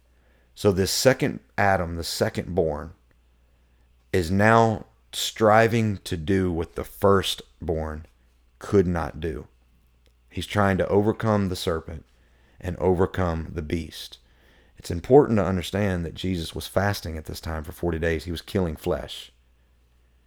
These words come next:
He was in the full image of man while being fully God.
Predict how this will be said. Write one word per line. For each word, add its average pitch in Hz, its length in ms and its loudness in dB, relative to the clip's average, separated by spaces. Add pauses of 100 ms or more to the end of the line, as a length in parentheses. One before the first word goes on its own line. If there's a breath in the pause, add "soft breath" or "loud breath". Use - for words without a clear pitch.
(280)
He 104 160 2
was 101 180 4
in 92 120 2
the 85 100 -2
full 113 520 4
image 90 600 -2
of 82 160 -2
man 82 640 -4
while 90 180 0
being 82 240 -2
fully 90 380 0
God. 80 480 -6